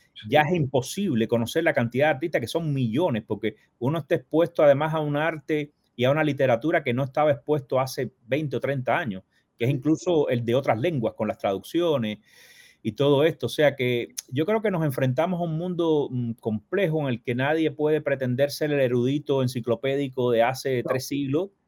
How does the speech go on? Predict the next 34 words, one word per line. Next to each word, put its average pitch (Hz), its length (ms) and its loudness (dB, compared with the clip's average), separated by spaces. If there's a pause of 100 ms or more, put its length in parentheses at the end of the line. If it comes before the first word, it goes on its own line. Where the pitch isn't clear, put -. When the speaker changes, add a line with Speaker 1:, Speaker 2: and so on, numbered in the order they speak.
(160)
Speaker 2:
Y, 113 580 0 (1040)
y 156 120 -2
sí, 240 160 0
yo 180 100 6
estoy 190 140 2
de 196 80 6
acuerdo 185 280 0
contigo 165 420 -2
que 160 80 -2
es 156 40 -2
muy 165 160 -2
raro 160 300 2
el 147 120 0
proceso. 131 540 -4
Uno 151 180 -2
no 151 160 -2
sabe, 151 720 0
eh, 113 560 -2 (1400)
uno 151 380 -2
cree 175 300 2
que 151 80 -2
están 156 260 -2
leyendo 156 380 0
más 135 160 -4
gente 180 380 -2
porque 127 400 -2
hay 143 380 2 (280)
más 127 220 -4
gente 156 320 -4
que - 80 -6
están, 147 460 0
eh, 127 220 0
alfabetizada 139 1160 2
y 127 100 -2